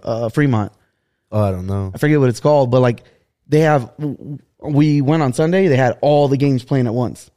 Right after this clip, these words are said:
Speaker 1: and everybody's just there betting and, like, watching everything. Shit was dope as fuck.
Speaker 2: You run, you went, went, run
Speaker 1: Nah, I didn't, I didn't, uh, I didn't bet.
Speaker 2: Mm.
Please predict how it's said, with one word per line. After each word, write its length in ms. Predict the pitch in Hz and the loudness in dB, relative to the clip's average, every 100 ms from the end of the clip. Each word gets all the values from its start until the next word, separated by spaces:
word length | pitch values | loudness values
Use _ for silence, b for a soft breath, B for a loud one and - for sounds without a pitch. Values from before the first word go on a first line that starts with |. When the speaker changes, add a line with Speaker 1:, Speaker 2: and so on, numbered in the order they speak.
| - | -8
Speaker 1:
and 120 | 147 | -2
everybody's 420 | 147 156 139 127 | 2 2 2 0
just 140 | 127 117 | 0 0
there 140 | 120 | 0
betting 280 | 110 147 151 | 2 0 2
and, 180 | 151 120 | 0 0
like, 180 | 110 | -2
watching 380 | 110 127 135 147 | -2 0 0 -2
everything. 440 | 143 143 135 151 139 _ _ _ _ - | -2 -2 -2 -4 -4 _ _ _ _ -6
Shit 140 | - | -2
was 140 | 131 107 | 0 0
dope 240 | 123 120 | -2 -2
as 80 | - | -6
fuck. 260 | 120 117 | -2 0
Speaker 2:
You 80 | 110 | 0
run, 240 | 110 107 101 | -2 -4 -6
you 160 | 101 | -6
went, 160 | 101 92 | -6 -6
went, 200 | 101 98 90 | -10 -12 -12
run 140 | 95 | -6
Speaker 1:
Nah, 120 | 190 | -2
I 140 | 127 131 | 0 0
didn't, 160 | 135 | 0
I 100 | 117 | 0
didn't, 160 | 135 120 | 0 2
uh, 360 | 110 101 107 104 | 2 2 0 -2
I 120 | 123 | 0
didn't 140 | 113 101 | 0 0
bet. 520 | 110 120 120 - - | 2 2 -2 -8 -18
Speaker 2:
Mm. 200 | 87 80 | -16 -16